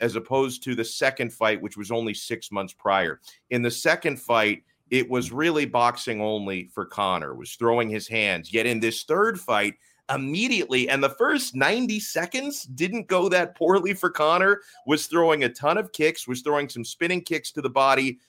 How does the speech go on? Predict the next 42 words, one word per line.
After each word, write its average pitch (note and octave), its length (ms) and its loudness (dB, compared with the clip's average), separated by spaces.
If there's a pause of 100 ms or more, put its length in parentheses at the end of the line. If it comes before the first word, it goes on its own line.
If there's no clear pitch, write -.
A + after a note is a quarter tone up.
(120)
was A#2 180 0
throwing D3+ 260 2
some B2 200 -4
low C3+ 200 4
kicks D3 360 -2
to B2+ 100 -8
Dustin's B2 560 -2
legs. A#2 480 2 (240)
Clearly, F#3 400 2
the C#3 100 -2
strategy D3 560 0
was A#2+ 180 -4
different. B2+ 440 -2
He A#2+ 80 -6
was A#2 160 -4
trying B2 220 -2
to G#2+ 60 -4
keep - 300 -12
Dustin C#3 400 -2
at B2 160 -4
distance B2 540 -4 (280)
and A#2 200 0
batter C3 300 2
Dustin's B2 540 -4
legs A#2+ 340 0
the A#2+ 80 0
way B2 160 2
that G#2+ 160 -6
Dustin B2+ 380 -4
did B2+ 200 -2
to A#2 80 -4
him B2 160 0
in G2+ 80 -2
the G#2+ 80 -4
second D3+ 400 -2
fight, B2 240 2
'cause A#2+ 120 -8
Conor C#3+ 280 0
was B2 160 -2
probably B2+ 400 2
thinking, C3 400 -2
"Well, A#2+ 400 4